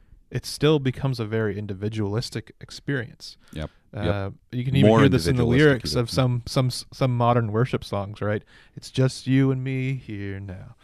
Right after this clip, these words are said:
Speaker 1: It's
Speaker 2: <laughs>
Speaker 1: only you and me here." No, it's not just me and God here now. It's
Speaker 2: Right.
Speaker 1: me with all of God's people and God. It's the
Speaker 2: <laughs>
Speaker 1: covenant people worshiping at the throne of God. Uh,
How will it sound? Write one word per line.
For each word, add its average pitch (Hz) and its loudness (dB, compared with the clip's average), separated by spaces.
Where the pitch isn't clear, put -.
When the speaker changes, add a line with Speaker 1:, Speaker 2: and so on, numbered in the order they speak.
Speaker 1:
It's - -8
Speaker 2:
<laughs> - -
Speaker 1:
only 127 2
you 135 4
and 123 -2
me 131 0
here." 127 0
No, 139 6
it's - -2
not 151 2
just 131 -4
me 123 0
and 117 -2
God 147 2
here 123 -6
now. 107 -4
It's - -10
Speaker 2:
Right. 120 -4
Speaker 1:
me 143 0
with 120 0
all 135 2
of 135 0
God's 120 4
people 113 -2
and 113 -6
God. 107 -2
It's - -8
the 127 -4
Speaker 2:
<laughs> - 0
Speaker 1:
covenant 147 0
people 123 0
worshiping 120 -2
at 120 -10
the 113 -12
throne 123 0
of 107 -10
God. 113 -4
Uh, 104 -10